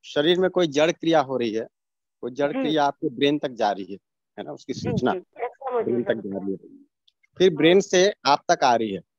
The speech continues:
Speaker 1: but ब्रेन से आप तक जब वो सूचना आ रही है, तो उसमें आपका निर्णय शामिल है।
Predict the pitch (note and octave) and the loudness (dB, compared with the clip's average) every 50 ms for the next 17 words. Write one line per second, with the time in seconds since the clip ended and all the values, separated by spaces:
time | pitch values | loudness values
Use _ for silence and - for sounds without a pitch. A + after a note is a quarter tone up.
0 | _ _ _ _ - - C#3+ C#3 C#3 A#2+ C#3 D3 E3 F#3+ G#3 - - G#3 - - | _ _ _ _ -6 -2 -2 -2 -2 0 -2 0 0 0 0 0 0 0 0 2
1 | C3+ D3 - - - G3 F#3+ F#3 F#3+ F#3 F3 - - D#3+ D3+ F3+ F3 F3 F3 F3 | 2 0 0 0 -2 -2 -2 -2 -4 -4 -4 -6 -6 -6 -4 -2 0 2 2 2
2 | E3+ E3+ D3+ C3+ A#2 A2 - - _ - - - - D3+ D#3+ D3 - - D#3+ D#3 | 2 0 -2 -2 -4 -6 -8 -12 _ -18 -18 -12 -6 -2 -2 -2 0 -2 -2 -2
3 | D3+ D3 D3+ D#3 D3+ - - B2 A2 A#2 G#2+ F2+ F2 | 0 0 0 -2 -2 -4 -6 -6 -6 -6 -8 -10 -14